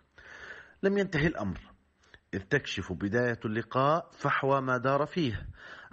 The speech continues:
على لسان مصادر صحفية قالت إن كلمة المرشد الإيراني حملت هجوما مبطنا ودعوة إلى الإسراع في إخراج قوات الاحتلال الأمريكي من العراق،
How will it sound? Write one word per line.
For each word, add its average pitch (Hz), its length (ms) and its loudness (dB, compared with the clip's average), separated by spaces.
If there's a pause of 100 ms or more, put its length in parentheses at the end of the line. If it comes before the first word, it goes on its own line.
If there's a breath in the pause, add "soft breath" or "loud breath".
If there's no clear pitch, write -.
على 214 140 6
لسان 190 520 2
مصادر 135 600 2
صحفية 131 640 -2
قالت 98 680 0 (600 loud breath)
إن 101 160 0
كلمة 120 560 0
المرشد 110 580 -2
الإيراني 117 960 0
حملت 98 680 -2
هجوما 135 460 0
مبطنا 143 720 0
ودعوة 104 480 0
إلى 139 320 -4
الإسراع 143 580 -2
في 131 220 -4
إخراج 127 400 -2
قوات 123 440 -2
الاحتلال 127 460 -2
الأمريكي 135 640 -4
من 160 160 -4
العراق، 131 640 0